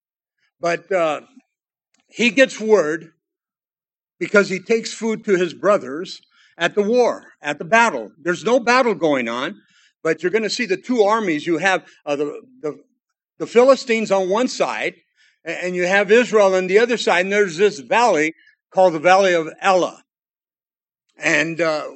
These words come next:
they have this champion. His name is Goliath. And he's obviously from the Anakims. He's a giant. And everybody's fearful. And so one of the customs at the time, if your champion came out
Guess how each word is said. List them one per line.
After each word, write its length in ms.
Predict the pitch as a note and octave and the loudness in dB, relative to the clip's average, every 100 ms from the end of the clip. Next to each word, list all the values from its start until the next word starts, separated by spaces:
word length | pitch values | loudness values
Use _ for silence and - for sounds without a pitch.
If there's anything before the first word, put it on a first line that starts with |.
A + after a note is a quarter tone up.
| C#3+ | -16
they 180 | D#3 F3 | -4 -4
have 320 | E3 G3 F#3 | -2 -2 -2
this 300 | D3+ F#3 F3 | 0 0 -2
champion. 1000 | - - A#3 C4 C#4 E3+ B2+ A2+ D3 F#3 _ _ _ _ | -14 -10 -4 -2 -2 -4 -6 -6 -8 -12 _ _ _ _
His 160 | E3 C#3 | -8 -2
name 240 | F#3+ G#3+ | 0 2
is 120 | F3+ | 0
Goliath. 680 | D#3 D#3+ E3+ D#3+ A2 - _ _ _ _ _ _ | 0 0 0 -2 -4 -14 _ _ _ _ _ _
And 180 | E3+ E3 | -6 -2
he's 240 | D#3+ D3 - | -4 -6 -8
obviously 640 | F#3+ B3+ B3+ G3 F3 F#3 F3 | 2 2 4 0 0 -2 -2
from 220 | G3 F3 | -2 -2
the 120 | F3+ - | -4 -4
Anakims. 800 | F3+ G#3 G3+ G3 A#2 G2 - - _ _ _ | -2 -2 -2 -2 -2 -8 -18 -20 _ _ _
He's 220 | D#3+ E3 | -8 -2
a 60 | G#3+ | -2
giant. 500 | A3 G#3+ F#3 G#2+ - _ _ _ _ _ _ _ _ | 2 2 2 -2 -16 _ _ _ _ _ _ _ _
And 400 | E3 E3 E3+ D#3 - A#3 | -4 -2 -2 -6 -10 0
everybody's 800 | C4+ A#3+ G#3+ E3+ G#3 F#3+ F3 - | 2 2 0 0 0 0 -2 -8
fearful. 640 | G#3+ G#3 G3 - B2 F#2 _ _ _ _ - | 0 0 0 -6 -8 -10 _ _ _ _ -8
And 160 | F3+ | -8
so 240 | E3 G#3 F#3+ | 0 2 2
one 240 | F#3+ B3+ | 2 0
of 80 | C#4+ | 0
the 140 | C#4+ | -2
customs 720 | - - C4+ - - A3 F3 | -4 -2 -2 -2 -2 -2 0
at 180 | F3+ D#3 | 0 0
the 60 | D3 | -4
time, 520 | - B2+ A#2+ B2+ E3 _ _ _ _ _ _ _ | -12 -10 -8 -8 -10 _ _ _ _ _ _ _
if 360 | F3 F3 - D#3+ | -2 -2 -4 -4
your 260 | E3 C4+ | 2 2
champion 560 | - - C4 G#3 G#3 F#3 | 0 -2 -2 -2 -4 -4
came 320 | - D#3+ C3+ | -2 -4 -4
out 260 | C3+ D3 | -6 -6